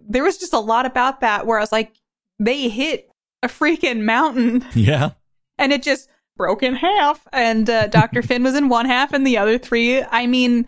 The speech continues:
Speaker 1: one of the things I, after they fully crash landed, I was like, "How were they not more hurt?"
Speaker 2: Yeah.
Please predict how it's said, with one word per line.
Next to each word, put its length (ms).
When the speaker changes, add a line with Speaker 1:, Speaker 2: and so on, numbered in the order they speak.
Speaker 1:
one 140
of 80
the 80
things 240
I, 240
after 340
they 180
fully 440
crash 460
landed, 240
I 60
was 100
like, 140
"How 320
were 120
they 120
not 480
more 320
hurt?" 320
Speaker 2:
Yeah. 320